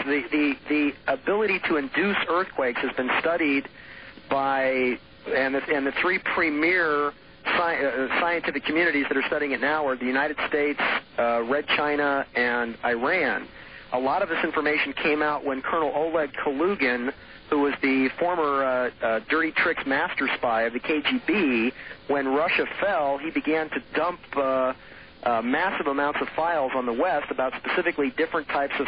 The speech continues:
scientific, uh, s-, scientific knowledge that the Russians were investigating. Kalugin was the one, many people might remember him from the headlines,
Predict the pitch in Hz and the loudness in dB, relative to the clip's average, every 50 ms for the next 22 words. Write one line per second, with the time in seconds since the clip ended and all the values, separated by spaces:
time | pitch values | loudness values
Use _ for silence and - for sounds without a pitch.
0 | - - 147 143 147 135 - - 135 123 135 131 - - - - 131 123 123 123 | 0 0 0 0 0 0 0 -2 0 0 -2 -2 -2 -4 -2 0 2 2 2 2
1 | 120 117 - - - - - - 131 - 151 151 156 147 - 139 127 123 127 139 | 2 0 -2 -2 -2 -2 -2 0 0 0 0 0 0 -2 -2 -2 -2 0 0 0
2 | 185 190 156 127 120 123 135 - - - - - - - - - 139 - 147 139 | 0 0 0 0 -2 -2 -6 -10 -10 -10 -10 -12 -12 -6 -2 -2 0 0 2 2
3 | 147 156 156 - 160 131 143 143 135 135 165 202 - - 139 131 120 110 110 113 | 2 2 0 -2 -2 0 0 0 2 0 0 0 -2 0 0 2 2 0 0 -2
4 | - 175 156 165 190 240 208 226 208 185 185 180 - 160 147 143 139 131 131 127 | -2 -2 0 2 0 2 2 0 0 0 -2 0 0 0 2 2 2 2 0 -2
5 | 131 - - 139 147 160 180 170 196 185 - 151 147 147 143 127 131 127 139 151 | -4 -6 -4 -2 0 0 0 0 0 -2 0 0 0 -2 0 0 0 0 0 2
6 | 156 151 135 131 - 135 123 117 - 170 - 135 123 113 107 110 | 2 2 0 0 0 -2 -2 0 -2 -2 -2 -2 0 0 0 -2